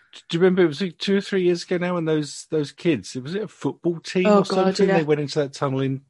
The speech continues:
Speaker 1: Thailand, I think it was,
Speaker 2: Yeah.
Speaker 1: wasn't it? And they eventually, they found them
Speaker 2: Oh, God.
Speaker 1: alive in, like, a air pocket and they had to bring them out one at a
Speaker 2: Oh.
Speaker 1: time. There was a,
Speaker 2: Nope.
Speaker 1: there was a program, I think it was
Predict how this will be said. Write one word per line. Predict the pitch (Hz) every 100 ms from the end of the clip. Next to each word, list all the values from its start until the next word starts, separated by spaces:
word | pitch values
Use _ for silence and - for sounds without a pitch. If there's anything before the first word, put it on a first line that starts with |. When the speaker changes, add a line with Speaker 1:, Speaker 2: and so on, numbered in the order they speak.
| -
Speaker 1:
Thailand, | - 135 131 131 117
I | 92
think | 95
it | 120
was, | 107 196
Speaker 2:
Yeah. | 180
Speaker 1:
wasn't | 113 113
it? | 101
And | 104 - - - - - - - - _ -
they | 110
eventually, | 107 117 - 151
they | 117
found | 147 120
them | 113 120
Speaker 2:
Oh, |
God. | 123
Speaker 1:
alive | 113 117 110 101
in, | 107
like, | 107 -
a | 110 95 _ _
air | 226 110 107 -
pocket | 113 - 117
and | 101
they | 101
had | 95 135 -
to | - 117 113 _
bring | 127 107
them | 113 110
out | 101
one | 85 104
at | 120
a |
Speaker 2:
Oh. |
Speaker 1:
time. | - 113 104 95 - - - - -
There | 185
was | 185
a, | 185
Speaker 2:
Nope. | 185 - _ _ _ -
Speaker 1:
there | 180
was | 160
a | 165
program, | - 180 190 185
I | 135
think | - 233 233
it |
was | 196